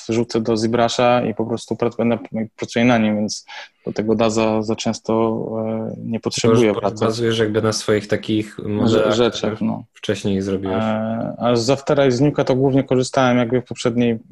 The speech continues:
Speaker 1: pracy, więc jakby trochę też powinienem to już wyrzucić, bo to bardziej jest, wynika z tego, że, e, od dawna nie, e, update'owałem jakby profilu, bo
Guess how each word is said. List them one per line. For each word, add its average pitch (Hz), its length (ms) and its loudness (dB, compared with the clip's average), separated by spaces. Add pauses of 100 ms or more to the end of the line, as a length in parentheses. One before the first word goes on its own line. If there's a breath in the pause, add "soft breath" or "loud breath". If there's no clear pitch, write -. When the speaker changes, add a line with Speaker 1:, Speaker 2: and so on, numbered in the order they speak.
(600)
Speaker 1:
pracy, 131 360 0
więc 113 260 0
jakby 120 440 4
trochę 123 480 2 (480)
też - 120 -10
powinienem 117 340 4
to 123 100 0
już 113 160 4
wyrzucić, 113 460 2
bo - 160 -10
to - 160 -6
bardziej 110 360 0
jest, - 440 -4
wynika 110 460 2
z - 100 -6
tego, 110 280 2
że, 110 200 2 (920 loud breath)
e, 110 340 -2
od 110 140 0
dawna 117 320 2
nie, 117 180 4 (500)
e, 110 460 0
update'owałem 113 760 2
jakby 110 180 -2
profilu, 117 580 0 (160)
bo 113 200 -8